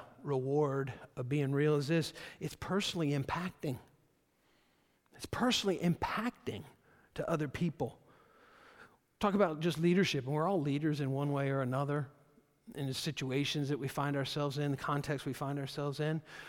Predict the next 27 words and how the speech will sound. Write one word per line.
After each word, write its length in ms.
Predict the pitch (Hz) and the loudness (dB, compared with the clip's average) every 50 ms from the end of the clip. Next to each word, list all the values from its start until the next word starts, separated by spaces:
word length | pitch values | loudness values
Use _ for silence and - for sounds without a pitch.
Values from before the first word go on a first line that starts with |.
| - - - | -18 -10 -4
Real 320 | 143 165 202 226 240 220 190 | 4 8 10 10 10 10 10
leaders 480 | 170 165 190 196 202 160 147 147 127 139 | 8 8 8 8 6 6 4 0 2 2
lead 200 | 160 170 165 131 | 2 2 2 2
by 180 | 139 143 143 | 0 -2 -2
example. 1000 | 139 127 120 120 101 107 123 127 139 139 131 - - 120 107 - - - - - - | -2 -4 -4 -6 -10 -8 -6 -4 -4 -4 -4 -6 -6 -10 -10 -10 -12 -14 -18 -16 -14
<laughs> 80 | - - - - - - - _ _ - - - - _ | -14 -14 -14 -16 -20 -20 -20 _ _ -20 -20 -20 -12 _
They 60 | 131 | -2
never 220 | 139 175 160 175 170 | -2 0 2 4 4
ask 240 | 175 175 143 - | 4 2 0 -2
people 320 | - - 196 180 - 151 139 | -2 0 0 0 0 -2 -2
to 100 | 139 127 | -2 -2
do 180 | 123 143 147 | 0 -2 -2
something 380 | 135 - - 143 123 - 135 131 | -2 -2 -4 -4 -4 -2 -4 -2
they 220 | 127 135 135 139 | 0 0 0 0
aren't 240 | 139 127 131 131 - - - | -2 -2 -4 -6 -8 -8 -6
willing 260 | 135 131 131 131 127 | -4 -2 0 0 -2
to 60 | 120 | -2
do 180 | 113 123 131 127 - | -2 -2 -2 -2 -2
and 100 | 127 131 | -4 -4
haven't 360 | 127 127 139 135 127 131 - - | -2 0 0 0 -2 -2 -6 -6
already 520 | - 131 123 123 127 131 127 123 127 117 110 | -8 -6 -6 -4 -2 -2 -2 -2 -2 -4 -4
done 420 | 107 123 123 117 113 110 107 107 - - - - - - - - - _ | -4 -4 -4 -4 -4 -6 -6 -8 -10 -16 -20 -20 -20 -20 -20 -20 -12 _
themselves. 800 | - 127 117 117 - - 127 117 110 113 123 131 - - - - - _ _ _ - - - - - - - - _ | -4 -4 -2 -2 -2 -4 -4 -2 -2 -4 -6 -8 -10 -12 -14 -16 -20 _ _ _ -20 -20 -20 -20 -20 -20 -20 -20 _
So 180 | - - 202 196 | 0 2 2 2
if 80 | 175 170 | 4 4
you 80 | 170 156 | 4 4
desire 680 | 151 151 127 147 143 131 147 170 175 185 185 185 170 | 2 2 2 4 4 4 4 4 2 2 2 0 -2